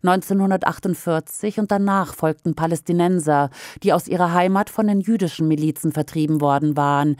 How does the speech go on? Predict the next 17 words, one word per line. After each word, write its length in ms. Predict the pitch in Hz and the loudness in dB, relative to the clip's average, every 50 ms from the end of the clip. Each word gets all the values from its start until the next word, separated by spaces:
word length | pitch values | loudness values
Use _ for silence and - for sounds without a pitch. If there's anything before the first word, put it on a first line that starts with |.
| - - - - - _ - | -6 -18 -18 -18 -12 _ 2
die 80 | 220 | 2
auf 160 | 185 190 - | 2 2 0
palästinensischem 920 | - 196 202 202 190 - - 208 196 196 226 254 247 262 240 - - 220 196 | -2 0 0 0 -2 -2 -2 0 2 4 2 2 2 2 -2 0 -2 -2 -2
Boden 480 | _ - 185 190 190 208 220 233 226 - _ | _ -2 0 0 2 2 2 0 0 0 _
dann 240 | 165 156 160 165 | 0 2 2 2
den 160 | 160 170 175 170 | 2 0 0 0
Staat 400 | - - - 180 180 180 _ - | -2 -4 -2 -2 -2 -2 _ -6
Israel 540 | - 208 190 - - 139 127 - 127 120 120 | -6 -4 -4 -4 -4 -6 -4 -2 -2 -4 -4
gründeten. 640 | - - 131 120 113 107 101 101 _ _ 95 92 _ _ _ _ _ _ _ _ - - - - - - - | -4 -4 -4 -4 -4 -6 -8 -12 _ _ -10 -10 _ _ _ _ _ _ _ _ -20 -20 -18 -18 -20 -6 -6
Die 80 | 214 202 | -6 -4
Palästinenser 880 | - 190 185 185 175 - - 196 185 180 175 180 180 156 185 185 185 | -2 -2 -2 -2 -4 -2 0 2 2 4 4 2 2 2 2 2 2
sprechen 440 | 170 - - - 175 175 - 196 175 | 0 -4 -6 -4 -4 -2 -2 -2 -2
von 180 | - 175 170 175 | 0 0 0 2
der 120 | 170 170 | 2 2
Nakba, 720 | 180 185 190 - _ _ _ - 123 117 110 104 98 107 _ _ - | 2 0 -2 -4 _ _ _ -2 -2 0 -2 -4 -8 -12 _ _ -6
der 100 | 139 135 | -6 -4
Katastrophe. 920 | - 151 151 - 151 135 - - - 151 139 123 - - - 90 - | -4 -8 -4 -4 -6 -6 -6 -6 -2 -2 -2 -2 -4 -8 -12 -12 -12